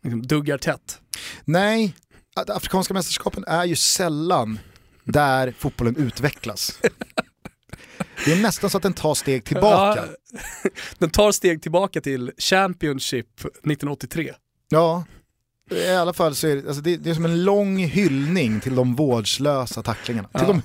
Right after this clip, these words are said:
Speaker 2: huvudlösa tacklingarna.
Speaker 1: Och så, och sen blandas ju det med faktiskt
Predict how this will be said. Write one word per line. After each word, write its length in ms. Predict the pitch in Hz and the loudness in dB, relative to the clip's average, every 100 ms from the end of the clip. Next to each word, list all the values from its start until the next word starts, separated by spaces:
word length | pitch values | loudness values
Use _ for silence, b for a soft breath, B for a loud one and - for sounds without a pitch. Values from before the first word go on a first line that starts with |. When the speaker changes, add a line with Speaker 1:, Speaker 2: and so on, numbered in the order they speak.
| 240 | 0
Speaker 2:
huvudlösa 680 | 202 143 165 170 190 175 131 | -2 0 0 2 0 -2 -4
tacklingarna. 520 | 127 107 120 110 101 _ B B B B B B - | -8 -6 -6 -6 -6 _ B B B B B B -4
Speaker 1:
Och 200 | - 180 | 0 4
så, 260 | 226 226 | 4 4
och 80 | 226 | 4
sen 220 | 240 220 | 4 2
blandas 480 | 202 262 190 220 240 | 2 2 2 0 -2
ju 40 | |
det 240 | 175 139 127 | -2 -2 0
med 500 | 135 160 190 208 151 | -2 0 0 0 -2
faktiskt 560 | - 131 - 131 123 | -2 -4 -4 -8 -8